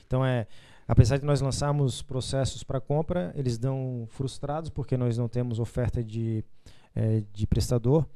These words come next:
mas, ao mesmo tempo, aquele prestador sabe que se ele segurar um pouco,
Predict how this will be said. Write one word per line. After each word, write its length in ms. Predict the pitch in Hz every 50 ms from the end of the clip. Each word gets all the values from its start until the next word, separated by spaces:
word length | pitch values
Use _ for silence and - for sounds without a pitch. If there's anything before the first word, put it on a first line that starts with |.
| - - - - - - -
mas, 300 | 127 135 143 151 170 160
ao 60 | 165
mesmo 280 | 156 156 151 151 151 143
tempo, 260 | 143 - 151 151 -
aquele 200 | 143 - 147 143
prestador 500 | - - 139 - - 139 123 131 143 143
sabe 340 | - - 143 139 139 135 131
que 560 | - - - 135 131 127 123 120 117 110 107 98
se 140 | - - 135
ele 80 | 127
segurar 320 | 113 - 135 120 131 135 139
um 80 | 143
pouco, 440 | 139 - 143 151 156 - - - -